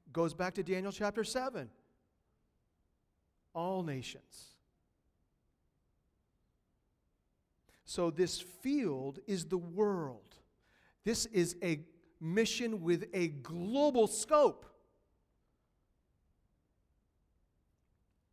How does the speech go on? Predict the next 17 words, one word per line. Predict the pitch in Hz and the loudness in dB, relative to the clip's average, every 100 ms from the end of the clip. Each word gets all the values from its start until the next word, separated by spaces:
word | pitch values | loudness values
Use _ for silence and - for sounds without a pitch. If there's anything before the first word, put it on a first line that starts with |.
| _ _ _ - | _ _ _ -14
That's | 156 - | -12 -6
why | 175 | -4
he | 170 | -4
came. | 170 208 165 98 - _ _ _ _ _ _ _ _ _ _ - _ - | -2 -6 -6 -10 -18 _ _ _ _ _ _ _ _ _ _ -20 _ -4
I'm | 170 | -2
not | 170 | -2
sure | - 175 | -2 -6
if | 165 | -4
you | 165 | 0
notice | 165 160 - | 2 2 -2
this | 156 - | -4 -4
in | 143 | -6
verse | 160 143 | -6 -6
twenty-four. | - 156 147 - 165 156 | -10 -8 -8 0 0 2
It's | 147 135 | -4 -8
very | 123 160 175 175 | -2 2 4 2
subtle. | 175 170 143 120 | -2 -2 -2 -4